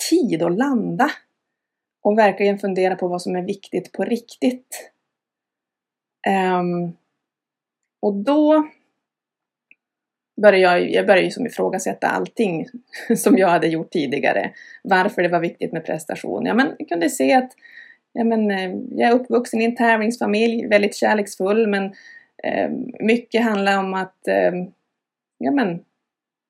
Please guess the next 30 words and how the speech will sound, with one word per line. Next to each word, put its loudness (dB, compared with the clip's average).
tävling -2
och, 2
och 2
annat. -2
Och, 0
och 0
jag 2
har 4
det 2
drivet -4
i -4
mig -6
själv. 0
Jag, 0
jag 2
älskar 2
att, -8
att 0
känna -2
att -12
jag, 2
jag -4
presterar -2
och, -4
och -2
är -2
framgångsrik. -6
Ehm, -6
men -2
idag 6